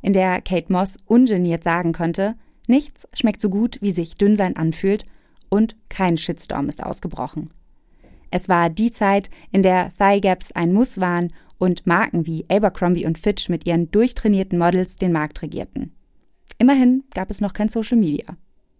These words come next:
Heute hat sich vieles geändert. Der Hashtag Body Positivity bringt es bei TikTok auf über zweiundvierzig Milliarden Views. Wir diskutieren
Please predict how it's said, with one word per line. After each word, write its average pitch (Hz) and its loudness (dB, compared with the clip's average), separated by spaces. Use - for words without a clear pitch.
Heute 254 2
hat 196 -4
sich 196 -4
vieles 170 -4
geändert. - -8
Der 175 2
Hashtag 185 0
Body 202 4
Positivity 170 -2
bringt 240 2
es - -8
bei 190 0
TikTok 220 -4
auf 175 -2
über 226 2
zweiundvierzig 185 -2
Milliarden 165 0
Views. - -12
Wir 247 4
diskutieren 233 2